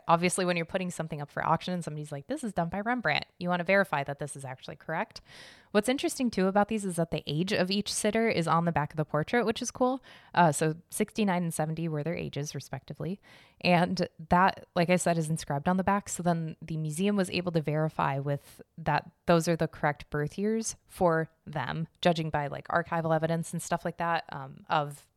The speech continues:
who the actual people were. And then in addition to that, they were also able to verify that this was done by Rembrandt using, like, brushstrokes and all those physical characteristics and stuff like that. Yay, formal analysis.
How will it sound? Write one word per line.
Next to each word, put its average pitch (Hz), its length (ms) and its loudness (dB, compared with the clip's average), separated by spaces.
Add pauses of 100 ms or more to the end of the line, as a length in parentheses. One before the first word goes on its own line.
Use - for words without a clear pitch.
(140)
who 165 80 -4
the 151 80 -6
actual 147 340 -10
people 202 320 -6
were. 208 300 -2
And 208 120 8
then 202 120 10
in 220 160 6
addition 202 360 6
to 202 80 8
that, 196 200 10
they 175 80 8
were 170 100 10
also 165 260 4
able 156 240 2
to 175 80 2
verify 170 400 6
that 165 160 0
this 165 160 0
was 160 80 0
done 165 200 4
by 170 100 4
Rembrandt 175 500 2
using, 143 260 -10
like, - 220 -14
brushstrokes 208 540 4
and 156 400 -4 (220)
all 160 100 4
those 170 240 6
physical 180 360 2
characteristics 175 680 -2
and 185 100 2
stuff - 220 0
like 190 160 -2
that. 185 300 -2
Yay, 320 160 -4
formal 330 320 -4
analysis. 302 640 -4